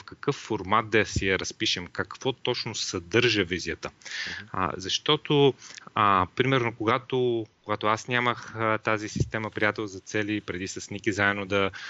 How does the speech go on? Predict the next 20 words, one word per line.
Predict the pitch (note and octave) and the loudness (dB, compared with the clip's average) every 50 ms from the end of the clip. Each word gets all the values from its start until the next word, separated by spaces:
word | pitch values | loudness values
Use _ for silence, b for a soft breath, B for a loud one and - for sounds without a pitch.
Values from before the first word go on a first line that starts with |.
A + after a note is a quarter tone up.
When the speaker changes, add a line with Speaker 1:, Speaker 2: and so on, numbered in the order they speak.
| B B - G2+ | B B -2 0
Speaker 1:
работим, | G2+ F#2+ F2+ G2 G2 F#2+ - A2 G#2 G#2 G2+ G2+ - B B B B B B - - | 0 2 2 0 -2 0 2 0 0 0 -2 -6 -8 B B B B B B -10 -6
а, | - G2 F#2+ F#2 F#2 | -4 0 0 0 2
виждах | F#2 C3+ D3+ - F3 D#3 - | 2 2 2 2 -2 -2 0
неща | C3+ A#2+ - - - - A#2 A2 A2+ A#2 A#2+ A#2 | 2 2 2 2 2 2 2 4 4 4 2 2
в | G#2+ G#2 G2 G2 | 0 -4 -8 -8
живота | F#2+ F2+ F#2+ F2+ G#2 A#2 - - C#3+ | -8 -8 -6 -4 -4 -4 -4 -4 -6
ми | C#3+ D3 D3 D3+ - - | -6 -6 -6 -6 -8 -8
и | - A#2+ A#2+ A#2 | -4 -4 -2 -2
нямаше | A2 A2+ B2 C3+ D#3 D3+ - B2 | 0 2 2 2 2 0 0 0
къде | - B2 B2 C3+ | 0 2 2 2
да | C3+ C3+ | 2 0
си | - - A#2+ | -4 -8 -10
ги | G2+ G2+ G2 | -10 -12 -14
сложа, | - - - G#2 A2+ B2 C3 A2 F#2+ | -14 -10 -6 -2 0 0 0 0 0
нямаше | G2+ G2+ G#2+ A2+ - - - | 0 0 0 0 -2 -2 0
къде | - G#2 A2+ | 2 4 4
да | A2+ | 2
си | - - | 2 -2
ги | G#2 G2 | -6 -8
подреда. | - - - F#2+ F2 F#2+ F#2 F2+ F2+ G2+ G2 | -8 -8 -10 -4 -2 0 0 2 2 0 -2